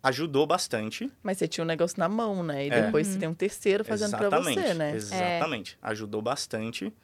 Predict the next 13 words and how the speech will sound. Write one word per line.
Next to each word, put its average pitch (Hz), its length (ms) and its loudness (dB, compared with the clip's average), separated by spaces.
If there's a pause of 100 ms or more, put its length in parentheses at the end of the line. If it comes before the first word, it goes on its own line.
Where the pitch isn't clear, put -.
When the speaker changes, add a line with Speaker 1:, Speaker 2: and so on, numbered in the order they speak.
(360)
Speaker 1:
É, 107 180 -4
tanto 117 300 -2
que, 143 160 -2 (280)
obviamente, 110 520 -4
trouxe 123 340 -4
resultados 104 540 -6
pra, 101 240 -4
pra 107 160 -8
companhia 110 580 -4
ali, 110 240 -6
esse 127 220 -8
meu 104 100 -8
conhecimento. 110 680 -8